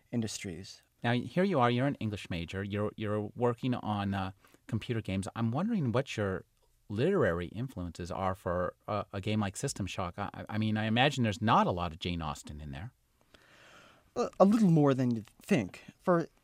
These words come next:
Speaker 1: System Shock, I think the thing we, we had most in mind was Alien, the Ridley Scott film, that environment. Because video games are so often essentially sort of these literary pastiches, the set of influences varies, but is always fairly predictable.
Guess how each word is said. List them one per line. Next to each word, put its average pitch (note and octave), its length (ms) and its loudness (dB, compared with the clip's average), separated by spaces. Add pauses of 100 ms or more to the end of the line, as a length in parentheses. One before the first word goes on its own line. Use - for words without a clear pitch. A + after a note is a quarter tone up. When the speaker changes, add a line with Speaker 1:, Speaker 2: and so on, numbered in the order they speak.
(240)
Speaker 1:
System - 340 0
Shock, A#2 300 6
I B2 120 -2
think C#3+ 180 -4
the - 80 -14
thing D3 160 2
we, C3 160 0 (220)
we D3+ 80 6
had E3 140 6
most B2+ 200 2
in A2+ 100 0
mind G#2+ 280 -2
was G2+ 340 -8 (100)
Alien, A#2+ 400 0 (120)
the A2+ 100 -8
Ridley G#2 260 -8
Scott G#2 320 -8
film, F#2 380 -12 (160)
that G2+ 240 -6 (100)
environment. C3+ 680 4 (260)
Because A#3 460 4
video F3+ 280 4
games F#3 260 4
are B2 60 2
so - 320 4
often C3+ 440 4 (320)
essentially C3+ 440 0
sort A2 180 -4
of - 100 -10
these A#2 200 -2
literary A#2+ 420 2
pastiches, A#2 720 -6 (320)
the - 80 -10
set A#2+ 200 4
of - 80 -6
influences A#2 640 0 (300)
varies, D3+ 340 8
but A2+ 140 4
is G#2+ 120 -2
always A2 380 -2 (240)
fairly G2+ 420 -2
predictable. G2 760 -8